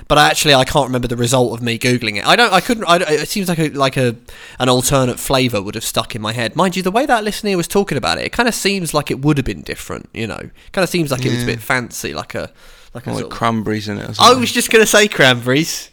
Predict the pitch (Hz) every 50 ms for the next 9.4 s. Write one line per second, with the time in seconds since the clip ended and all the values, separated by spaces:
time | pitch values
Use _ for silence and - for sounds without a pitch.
0 | _ _ - 160 165 165 160 151 127 113 110 110 110 - - - - - - -
1 | - - 147 147 147 143 143 139 139 139 - - 170 156 156 147 139 143 135 123
2 | 147 135 123 - - 160 143 127 117 110 - - 117 117 113 110 - - 117 117
3 | 123 127 120 113 113 117 - - 113 107 104 - 113 107 107 107 101 - 110 110
4 | 104 95 - - - - _ _ 190 196 196 190 180 175 165 165 - - - -
5 | - _ - - 214 220 220 226 220 214 214 220 220 220 220 220 214 - - _
6 | _ - 262 220 233 240 - - - 240 254 240 226 220 208 196 190 - - -
7 | - 208 214 214 214 226 220 214 196 185 160 143 135 131 127 120 120 113 104 117
8 | 117 117 117 113 110 117 107 107 110 110 107 151 170 170 165 170 170 165 - 165
9 | - 185 165 131 110 113 120